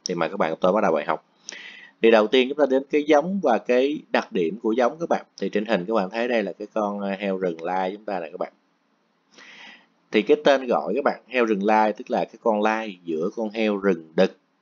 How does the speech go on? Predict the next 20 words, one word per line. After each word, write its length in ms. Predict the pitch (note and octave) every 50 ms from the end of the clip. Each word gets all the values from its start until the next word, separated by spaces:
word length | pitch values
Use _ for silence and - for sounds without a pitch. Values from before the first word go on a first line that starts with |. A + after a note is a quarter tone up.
| _ -
với 180 | G#2 A2+ B2 B2+
cái 100 | C#3 C3+
con 200 | - B2 A2 G#2
heo 300 | G2+ G#2+ G#2+ G2+ G2 G2
nái, 420 | G#2 G#2+ A2 A#2+ C3+ E3 G3 G#2 -
đó 120 | B2 B2+
là 180 | C3 A2+ F#2 - -
heo 220 | G#2 G2 G2 F#2+
địa 220 | F2+ D#2+ D2+ D2+ E2
phương 340 | - - - B2+ A#2+ A2+ A2
thả 240 | G#2+ - C#2+ D2+ F#2+ A2+
rong 220 | A#2+ A2 G#2 G2
của 100 | - F#2
người 160 | G#2 G#2+ F#2
dân 140 | F2+ F#2 -
tộc. 300 | - - E2 - - _ _ _ _ _ _ _ _ _ _ _ _ _
Mà 340 | F2 F2 F2 F2 E2+ E2+ F2 F2 F2
cái 120 | - B2 B2
heo 180 | B2+ A2 G2+
địa 120 | F#2 E2+